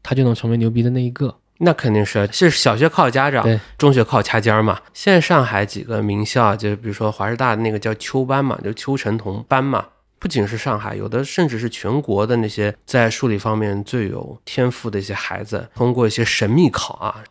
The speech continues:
Speaker 2: 通过一些校长的推荐，神秘考，可能几百个人里边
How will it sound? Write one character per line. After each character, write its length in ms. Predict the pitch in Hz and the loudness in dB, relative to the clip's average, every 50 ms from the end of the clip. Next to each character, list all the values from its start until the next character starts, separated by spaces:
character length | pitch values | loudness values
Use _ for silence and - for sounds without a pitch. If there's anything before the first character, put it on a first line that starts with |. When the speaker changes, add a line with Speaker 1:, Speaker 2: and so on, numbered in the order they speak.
| _ - | _ -12
Speaker 2:
通 180 | - - 131 123 | -4 -2 -2 0
过 140 | 123 120 110 | 0 0 -2
一 20 | |
些 160 | 104 117 113 | 0 -2 -4
校 240 | 110 - - 143 117 | -4 -2 0 -2 0
长 180 | - 101 101 104 | 0 -2 -6 -6
的 60 | 104 | -10
推 260 | - - - 120 117 | -10 -4 -2 -2 -2
荐， 220 | 117 - 117 104 | 0 -2 -4 -4
神 180 | - - - 104 | -4 -4 -4 -4
秘 160 | 110 123 123 | -2 -2 -2
考， 300 | 104 - - - - 101 - | -4 -6 -12 -16 -16 -14 -10
可 60 | 98 | -8
能 180 | 104 104 104 104 _ | -6 -6 -6 -8 _
几 200 | - - - 139 | -8 -4 -4 0
百 200 | 135 131 98 98 | 0 0 -2 -2
个 120 | 101 107 | -2 0
人 100 | 110 110 | 0 0
里 80 | 101 95 | 0 -2
边 100 | 101 | -4